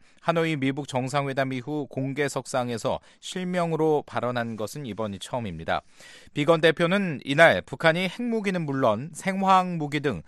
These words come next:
대량 살상 무기를 모두 제거해야 한다고 밝혔습니다. 또 외교의 문은 열려 있다면서도 거기에 도달하기에는 미북 견해차가 아직 너무 크다고 말했습니다. 그러나 북한과 함께 일한다면 목표들을 일 년 안에 달성할 수 있을 것이라고 비건 대표는 말했습니다.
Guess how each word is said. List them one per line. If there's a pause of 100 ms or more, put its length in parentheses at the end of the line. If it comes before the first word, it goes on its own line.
(220)
대량
살상
무기를
모두
제거해야
한다고
밝혔습니다. (460)
또
외교의
문은
열려
있다면서도
거기에
도달하기에는 (260)
미북
견해차가
아직
너무
크다고
말했습니다. (420)
그러나
북한과
함께
일한다면
목표들을
일
년
안에
달성할
수
있을
것이라고
비건
대표는
말했습니다.